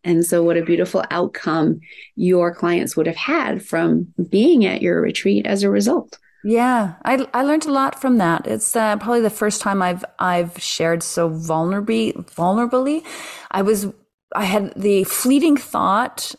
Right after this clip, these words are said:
Speaker 2: um, the night before about, if I share this, does that undermine my, my, um, authority in any way, my position as the expert. And I'm like, "No,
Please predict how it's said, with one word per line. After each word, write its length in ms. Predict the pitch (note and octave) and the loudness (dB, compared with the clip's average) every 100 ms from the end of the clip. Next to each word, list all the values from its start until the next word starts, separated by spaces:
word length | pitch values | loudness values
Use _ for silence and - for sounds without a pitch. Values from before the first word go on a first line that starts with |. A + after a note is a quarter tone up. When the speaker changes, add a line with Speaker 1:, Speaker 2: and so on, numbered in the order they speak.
| - | -4
Speaker 2:
um, 240 | G3 F#3+ | 0 0
the 80 | F#3+ | 2
night 180 | F#3 F3 | 2 0
before 840 | F3+ - G3+ F#3+ F3+ E3+ F#3+ A3+ - | -2 -4 0 2 2 2 0 -2 -4
about, 360 | F#3 F3+ F3 | -4 0 0
if 120 | F#3 | 0
I 100 | E3+ | -2
share 400 | E3+ - D4+ E4 | -4 -2 0 0
this, 320 | B3+ F#3 F#3 - - - _ | 2 2 0 -4 -10 -20 _
does 140 | A3 G3+ | 0 2
that 180 | B3+ - | 0 0
undermine 1040 | C4 C#4+ D#4+ B3 G3 F#3 G3 A#3+ A3 F3+ - - - - - | 2 4 4 4 4 2 0 0 2 0 -4 -10 -20 -16 -2
my, 880 | G3+ F#3+ F#3 F#3 F3+ F3+ F3 F3 F3+ - _ _ _ _ _ _ _ _ _ _ _ - | 0 2 2 2 2 2 0 -2 -6 -14 _ _ _ _ _ _ _ _ _ _ _ -4
my, 880 | G#3 G#3 G3 F#3+ F#3+ F#3+ F#3+ F3+ F3+ - | 2 4 4 4 2 2 2 2 0 -2
um, 520 | F3+ F3 E3 C#3 G#2+ - | 0 2 2 0 -2 -2
authority 640 | F#3 - F#3+ E3 D#3 F#2+ - | -4 -2 -2 0 0 -4 -2
in 200 | F3+ E3+ | 0 0
any 320 | F#3 D#3+ D#3 | 2 2 2
way, 360 | - - - - | 0 -4 -6 -2
my 560 | F3 E3+ E3 E3+ F3 E3+ _ - | 0 0 2 2 0 -4 _ -4
position 360 | F#3+ F#3 F3+ E3+ | 0 0 0 -2
as 320 | - E3+ E3 - | -2 -2 -2 -4
the 160 | D#3+ - - | -6 -6 -8
expert. 680 | E3 - - - - - - - - - - | -10 -8 -10 -8 -10 -12 -16 -20 -20 -20 -8
And 80 | A3+ | -4
I'm 40 | A#3 | -4
like, 120 | A#3 | -4
"No, 580 | A3+ B3+ B3 G3 E3+ | -4 0 0 -2 -4